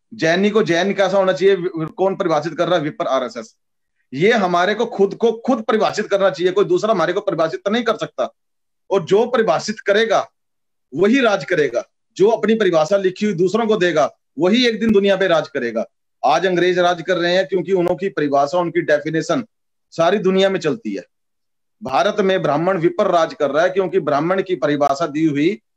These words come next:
सारी दुनिया फॉलो करती है। तभी गुरु साहब ने लिखा, "ब्राह्मण गुरु है जगत का, भक्तन का गुरु ना है।" खुद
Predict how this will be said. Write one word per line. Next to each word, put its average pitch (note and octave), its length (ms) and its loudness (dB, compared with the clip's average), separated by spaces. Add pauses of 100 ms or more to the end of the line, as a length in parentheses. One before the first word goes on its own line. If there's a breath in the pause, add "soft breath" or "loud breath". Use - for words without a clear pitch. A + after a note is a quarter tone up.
(140)
सारी F#3 280 0
दुनिया G3+ 260 2
फॉलो G#3+ 260 0
करती E3+ 300 -2
है। C3 100 0
तभी F3 520 -2
गुरु G3 180 2
साहब F#3 260 2
ने F#3+ 60 0
लिखा, F3+ 560 -2 (180)
"ब्राह्मण F3+ 380 0
गुरु F3 240 4
है E3+ 120 0
जगत D3 320 -2
का, F#3 220 0
भक्तन D#3 440 -4
का C#3+ 160 0
गुरु C#3 220 -4
ना C3 160 -2
है।" A#2 180 -6
खुद - 440 -4